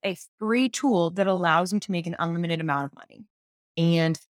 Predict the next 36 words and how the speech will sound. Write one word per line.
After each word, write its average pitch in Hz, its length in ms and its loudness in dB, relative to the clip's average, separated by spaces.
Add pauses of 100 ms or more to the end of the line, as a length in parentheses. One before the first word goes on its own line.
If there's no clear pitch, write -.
(260)
specifically 254 760 -2
when 226 120 4
a 208 60 4
coach 196 280 -2
is 180 80 -4
starting 180 500 2
off 165 320 0
selling 165 380 -2
high 175 340 -2
ticket, 151 480 -8 (140)
and 208 180 -2
I 220 160 4 (100)
also, 277 320 -2
to 202 80 -6
take 247 220 -6
a 233 40 0
step - 240 -4
further, 165 340 0 (200)
not 214 140 4
only 247 220 0
do 214 100 2
I 185 60 4
have 180 160 -2
my 170 120 -2 (140)
clients 170 280 -2
sell 156 180 -2
high 156 80 -2
ticket, 160 360 -6
they, 185 140 0 (160)
they 190 120 -2
specifically 208 600 -4
sell 160 260 0
high 196 180 0
ticket 185 380 -8
one-on-one 151 840 0 (280)
coaching. 208 480 -2